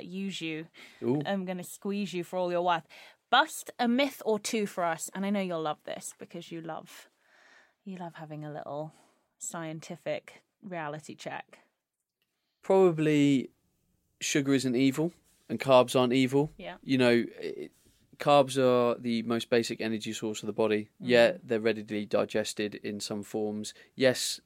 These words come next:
Speaker 2: you know, they're gonna, the best way to describe it, yes, they will very quickly lead to a hypercaloric environment. It's
Speaker 1: Mm-hmm.
Speaker 2: very easy to overconsume carbohydrate foods.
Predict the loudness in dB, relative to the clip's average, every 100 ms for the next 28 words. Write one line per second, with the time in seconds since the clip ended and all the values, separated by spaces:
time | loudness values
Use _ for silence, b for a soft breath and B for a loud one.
0 | -14 -8 -4 -2 -4 B B B B 2
1 | 2 2 0 2 0 -2 -8 _ _ _
2 | -10 0 2 2 4 2 2 0 0 0
3 | 0 0 0 2 0 2 2 4 2 2
4 | -6 -4 -2 -2 -2 -4 -2 -4 -4 -12
5 | -4 -2 -2 -4 -4 -2 -2 -2 -10 -12
6 | -8 2 4 4 4 2 2 -2 2 2
7 | 0 -8 -8 -4 -6 -6 -6 -4 -4 -4
8 | -4 -8 -4 -4 -6 -10